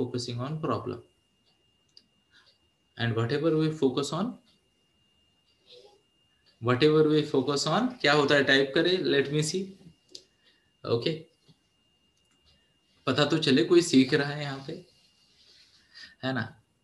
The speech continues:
जय श्री कृष्णा। तो thank you, thank you, really appreciate, uh, रूमा, and then भाग्यश्री,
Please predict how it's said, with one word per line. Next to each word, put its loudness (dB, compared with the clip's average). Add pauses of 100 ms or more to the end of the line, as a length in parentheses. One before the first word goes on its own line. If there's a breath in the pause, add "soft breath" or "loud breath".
(160)
जय 2
श्री -2
कृष्णा। -8 (160)
तो -4
thank 0
you, 0 (1160)
thank -2 (120)
you, -2
really 2
appreciate, -4
uh, -6 (1080 soft breath)
रूमा, 2 (600)
and -8
then -4 (1300)
भाग्यश्री, -4